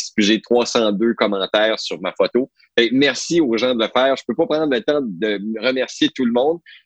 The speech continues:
euh, mais croyez-le ou non, chaque fois, j'ai, euh, la plupart des gens, je suis comme, « Oui, j'ai travaillé en radio, je les ai déjà rencontrés, je les ai, je les ai, je les ai. » Fait que juste pour ça, pour dire que si vous cherchez une carrière,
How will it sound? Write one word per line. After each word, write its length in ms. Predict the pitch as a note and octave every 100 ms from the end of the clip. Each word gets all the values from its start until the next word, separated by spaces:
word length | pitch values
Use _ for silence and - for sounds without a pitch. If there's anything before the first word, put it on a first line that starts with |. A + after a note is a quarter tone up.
| -
euh, 140 | A2+ A#2
mais 200 | A#2+ A2+
croyez-le 400 | D3 D#3 E3 F#3
ou 160 | D3
non, 260 | B2+ C#3+ G3+ _ -
chaque 200 | - E3
fois, 120 | G#3
j'ai, 80 | E3+
euh, 80 | B2
la 280 | C3 C3 B2+
plupart 420 | D#3 F3+ G3+ G3 E3+
des 180 | D3
gens, 220 | B2+ D3 F3
je 60 |
suis 80 | F3+
comme, « 120 | A#2 A#2
Oui, 180 | C3+ -
j'ai 120 | F#2+
travaillé 240 | G2 G#2
en 80 | A2+
radio, 400 | A2 F#2+ A2+ G#2+ -
je 60 | G2
les 160 | F#2+
ai 20 |
déjà 280 | G2+ G#2 A2
rencontrés, 560 | G#2+ G#2+ G#2+ - G#2 F#2 G2
je 60 |
les 180 | G2 F2+
ai, 140 | G2+ G#2+
je 80 | G2
les 260 | G2+ F2+
ai, 100 | A2
je 120 | F#2 G#2
les 260 | G#2 F2
ai. » 120 | A2+ _ -
Fait 100 | C3+
que 80 | B2+
juste 200 | C3 E3
pour 80 | E3+
ça, 120 | -
pour 200 | E3+ D3
dire 180 | B2+ E3 D#3+
que 140 | D3 - _ _ _
si 100 | -
vous 120 | E3
cherchez 320 | E3 D#3+ - F3
une 100 | D#3
carrière, 600 | C3+ B2+ C3 C3+ C3+